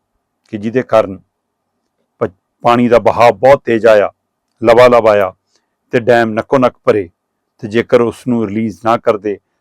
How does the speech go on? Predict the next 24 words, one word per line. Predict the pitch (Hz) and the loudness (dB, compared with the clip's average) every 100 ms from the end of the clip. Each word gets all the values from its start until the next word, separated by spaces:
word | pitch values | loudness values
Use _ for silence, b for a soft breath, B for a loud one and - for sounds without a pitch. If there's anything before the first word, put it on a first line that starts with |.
| _ | _
ਪਾਕਿਸਤਾਨ | 120 - 123 | -2 -2 -4
ਵਾਲੇ | 113 | -4
ਪਾਸੇ | 104 113 113 | -2 -6 -6
ਪਾਣੀ | 104 110 | -10 -10
ਜਾਣੋ, | 107 107 110 117 _ _ _ _ _ _ _ | -8 -8 -10 -18 _ _ _ _ _ _ _
ਅਹ, | 117 110 - 110 | -10 -10 -12 -14
ਮਤਲਬ | 107 113 107 98 _ | -12 -14 -16 -20 _
ਪਾਣੀ | 127 110 | -4 0
ਨਾ | 120 | 0
ਛੱਡਦੇ, | 120 113 95 90 _ _ _ _ | 0 -4 -4 -12 _ _ _ _
ਤਾਂ | 120 | -2
ਉਹ | 120 | 0
ਆਪਣੇ | 110 104 107 | -2 -6 -8
ਵਾਲੇ | 104 | -8
ਪਾਸੇ | 104 98 - | -10 -14 -16
ਵੀ | 95 | -18
ਤਬਾਹੀ | 101 95 | -16 -16
ਮਚਾ | 104 104 101 | -14 -12 -14
ਸਕਦਾ | 117 120 | -14 -16
ਸੀ। | 139 147 | -14 -12
ਇਹ | 139 | -14
ਵੀ | |
ਖਦਸ਼ਾ | - 95 _ | -16 -20 _
ਸੀ। | _ | _